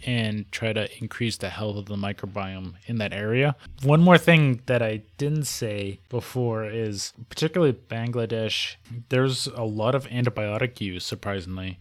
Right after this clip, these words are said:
Along with antibiotic use is, if you're taking antibiotics, that's gonna disrupt your,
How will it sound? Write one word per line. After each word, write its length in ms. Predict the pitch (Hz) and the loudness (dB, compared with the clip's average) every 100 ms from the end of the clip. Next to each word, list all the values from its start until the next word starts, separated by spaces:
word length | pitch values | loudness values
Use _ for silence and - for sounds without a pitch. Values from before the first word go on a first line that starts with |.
| - | -10
Along 320 | - 127 131 151 | 0 4 6 6
with 140 | 135 | 6
antibiotic 580 | 131 123 107 110 117 - | 6 4 2 0 -2 -2
use 320 | 110 101 - | -4 -2 -4
is, 320 | 101 90 - - - | -6 -6 -10 -14 -16
if 180 | 117 - | -12 -4
you're 80 | 131 | -4
taking 400 | 120 131 156 147 | -2 -2 2 2
antibiotics, 640 | 117 120 110 98 117 123 | 2 0 -2 -2 -2 -4
that's 240 | - 110 - | -4 -4 0
gonna 220 | 139 139 | 2 4
disrupt 560 | 127 - - 113 - - | 4 2 0 -2 -4 -2
your, 300 | 113 101 | 0 0